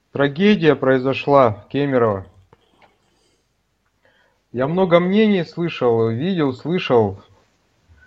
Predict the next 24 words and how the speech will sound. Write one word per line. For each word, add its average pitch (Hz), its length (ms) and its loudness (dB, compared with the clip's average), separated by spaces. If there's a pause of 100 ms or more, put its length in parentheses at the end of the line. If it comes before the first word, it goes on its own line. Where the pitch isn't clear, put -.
(520)
Вот. 120 300 2
Но 143 200 4
во 170 100 6
свете 208 380 2
Библии, 175 480 2
так 135 220 2
скажем, 135 420 0
никто 147 460 0
не 123 100 -2
осветил 131 540 -2
вот 117 200 0
этот 113 280 2
вот, 107 280 -2
э, 104 320 2
так 104 200 0
скажем, 104 360 0
случай. 110 580 -2 (3000)
Хотел 156 460 4
бы, 139 100 4
чтобы 143 420 4
вы 135 300 2 (2000)
сказали 135 500 2
своё 131 300 0
слово. 123 580 2